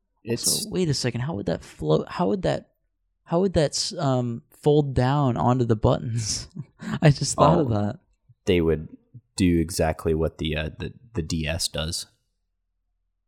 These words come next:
Speaker 1: It would just, uh,
Speaker 2: Push the
Speaker 1: the hinge would
Speaker 2: buttons?
Speaker 1: be, the hinge would be above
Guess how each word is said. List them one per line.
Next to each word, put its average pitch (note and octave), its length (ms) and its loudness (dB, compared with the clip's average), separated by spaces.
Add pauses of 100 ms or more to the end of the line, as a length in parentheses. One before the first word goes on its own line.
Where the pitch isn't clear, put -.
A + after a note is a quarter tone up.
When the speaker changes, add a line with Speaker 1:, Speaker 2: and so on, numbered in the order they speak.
(140)
Speaker 1:
It D#2+ 160 -4
would E2+ 120 -4
just, - 300 -2
uh, D#2 260 -4 (420)
Speaker 2:
Push - 220 2
the G2 100 4
Speaker 1:
the - 0 -
hinge F2+ 180 2
would F2 120 2
Speaker 2:
buttons? - 80 -6
Speaker 1:
be, D#2+ 340 -4
the F#2 120 -2
hinge G#2+ 300 4
would G2 160 2
be F2 300 0
above E2+ 600 -4